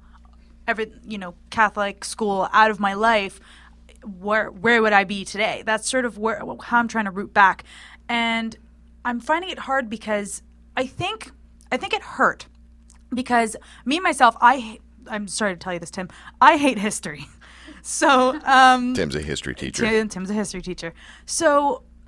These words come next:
Speaker 1: w-, I feel th-, as though when I was introduced to religion and this massive history of the Bible, I sort of just put two and two together and immediately said, "Nope, I don't, I don't wanna do this." And I think rooting from the fact that there was such a history behind it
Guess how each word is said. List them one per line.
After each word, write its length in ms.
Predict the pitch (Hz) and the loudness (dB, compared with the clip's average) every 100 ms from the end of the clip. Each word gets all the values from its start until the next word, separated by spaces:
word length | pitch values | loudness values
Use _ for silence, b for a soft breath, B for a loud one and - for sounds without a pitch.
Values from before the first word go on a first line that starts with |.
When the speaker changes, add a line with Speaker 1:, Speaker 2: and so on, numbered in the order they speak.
| - | -12
Speaker 1:
w-, 180 | 254 | -6
I 140 | - 269 | -4 -4
feel 320 | 285 370 370 | -4 0 0
th-, 160 | 311 - | -2 -2
as 160 | 254 | 0
though 280 | 254 247 233 | 2 2 2
when 300 | - 208 226 | -4 -2 2
I 120 | 233 | 2
was 120 | 277 | 2
introduced 460 | 269 254 185 226 - | -2 -6 -4 -6 -6
to 100 | 226 | -8
religion 640 | 190 180 196 247 220 180 170 | -6 -4 -2 0 0 -4 -6
and 120 | 190 | -10
this 140 | 185 | -10
massive 520 | 196 190 202 233 240 - | -8 -2 0 0 -2 -8
history 280 | 220 - | -8 -8
of 120 | 196 165 | -10 -10
the 80 | |
Bible, 580 | 170 190 302 220 190 175 B B B | 0 4 6 4 0 -2 B B B
I 120 | - 285 | 2 2
sort 200 | 359 285 | 2 -4
of 80 | |
just 180 | 220 - | -4 -6
put 220 | - 262 | -6 -8
two 220 | - 294 302 | -10 -10 -8
and 80 | 277 | -6
two 120 | 254 | -6
together 400 | 208 202 196 196 | -4 -2 0 -2
and 140 | 185 | -2
immediately 560 | 175 202 220 226 196 196 | -6 -6 -4 -4 -6 -8
said, 320 | - 170 165 | -8 -10 -4
"Nope, 300 | 208 233 226 | 4 4 4
I 200 | - 196 | 4 4
don't, 280 | 196 190 190 | 6 0 2
I 140 | 180 190 | 4 4
don't 160 | 190 | 4
wanna 240 | 190 180 175 | -2 -2 -4
do 220 | - 226 | -6 -4
this." 260 | 190 170 - B B B | -4 -4 -10 B B B
And 400 | 226 226 226 220 - | -2 0 0 -2 -4
I 80 | 214 | -6
think 340 | - 262 262 - | -4 -6 -6 -14
rooting 460 | 190 185 254 247 226 | -10 -2 0 0 -2
from 140 | 226 | -4
the 80 | 202 | -4
fact 220 | 202 196 | 0 -2
that 100 | 196 | -2
there 100 | 180 | -6
was 120 | 180 | -6
such 180 | - 190 | -6 -10
a 40 | 185 | -12
history 380 | - 202 202 | -12 -10 -10
behind 400 | 185 170 170 190 | -10 -10 -8 -4
it 160 | 220 240 | -4 -4